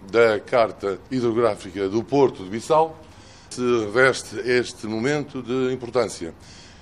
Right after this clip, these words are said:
Importância, antes de mais, para a Guiné-Bissau, antes de mais, para a cidade de Bissau, antes de mais, para o Porto de Bissau e, naturalmente, antes de mais, para as perspectivas de desenvolvimento,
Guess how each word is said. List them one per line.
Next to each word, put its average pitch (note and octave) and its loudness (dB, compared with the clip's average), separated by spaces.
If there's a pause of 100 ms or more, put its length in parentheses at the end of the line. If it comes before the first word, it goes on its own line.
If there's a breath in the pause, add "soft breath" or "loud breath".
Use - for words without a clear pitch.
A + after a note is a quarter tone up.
Importância, B2 -4 (180)
antes A#2 -2
de A2+ -10
mais, A#2 2
para A2 -2
a G#2 0
Guiné-Bissau, G#2+ -2 (320 loud breath)
antes A#2 -4
de A2 -10
mais, A2+ -2
para A2+ -8
a G#2 -8
cidade G#2+ -4
de F2+ -14
Bissau, B2 -2
antes D3 -4
de A#2 -10
mais, A2+ 0
para A#2+ 6 (460 loud breath)
o A#2 -4
Porto D#3+ 4
de A#2 -10
Bissau A#2+ -4 (640 loud breath)
e, D3 0
naturalmente, B2+ 0
antes B2 -4
de A2+ -8
mais, B2 -2
para C#3 4
as B2+ 6
perspectivas A#2+ -4
de C#3+ -2
desenvolvimento, B2 -4